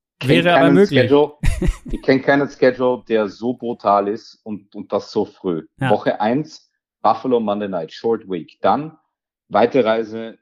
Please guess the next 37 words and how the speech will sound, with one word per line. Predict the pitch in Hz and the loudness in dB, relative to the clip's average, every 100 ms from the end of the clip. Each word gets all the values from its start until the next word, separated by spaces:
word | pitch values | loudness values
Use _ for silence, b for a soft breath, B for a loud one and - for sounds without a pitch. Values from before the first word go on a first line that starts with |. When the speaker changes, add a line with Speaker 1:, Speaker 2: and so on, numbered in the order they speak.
| - | -14
Speaker 1:
nach | 95 92 98 - | -6 -2 -2 -4
Dallas. | 90 82 78 - _ - | -6 -4 -6 -14 _ -2
Dann | 92 120 131 - _ - | 0 0 -6 -12 _ -6
die | 107 107 107 107 - | -2 0 -2 -4 -2
Patriots, | 98 98 110 98 - - _ | -2 0 -2 -2 -4 -20 _
die, | 104 101 98 87 - - _ _ _ _ _ _ _ _ | -2 0 0 -4 -8 -18 _ _ _ _ _ _ _ _
glaube | - 104 110 | 0 2 2
ich, | |
eine | 98 | 0
sehr, | 95 - 113 110 | -6 -8 0 0
sehr, | 98 104 | 2 -2
sehr | 98 95 | -2 -6
gute | 107 98 | -8 -10
Defense | 90 98 95 - | -6 -6 -6 0
haben | 80 80 | 0 0
werden. | 78 78 | -4 -2
Dann | 92 127 | 0 2
die | 131 | 2
Chiefs. | - 98 90 - b b _ _ | 0 -4 -4 -10 b b _ _
Dann | 110 117 113 | 2 2 2
wieder | 117 117 110 | 2 2 2
weiter | 98 101 107 | -2 -2 -8
Trip | - 113 - _ - _ | -10 -10 -10 _ -20 _
nach | 104 98 95 - 107 - | -6 -4 -4 -12 -20 -6
Denver. | 95 92 85 82 | -4 -4 -6 -6
Dann | 101 101 | -4 -4
die | 110 110 113 | -6 -6 -6
Eagles. | 98 87 - | -6 -8 -2
Dann | 95 | -2
ist | 113 - | -2 -2
Bye | 92 107 90 | 2 2 2
Week. | 98 110 | -2 -4
Dann | 92 92 | -10 -10
gibt's | 98 - | -10 0
gleich | 98 101 | 0 2
das | - 98 - - b b _ _ _ _ _ _ _ _ _ - | 0 -4 -4 -14 b b _ _ _ _ _ _ _ _ _ 0
Auswärtsspiel | 113 156 101 95 - - 95 120 143 | 2 2 0 -6 -6 -10 -6 -4 -6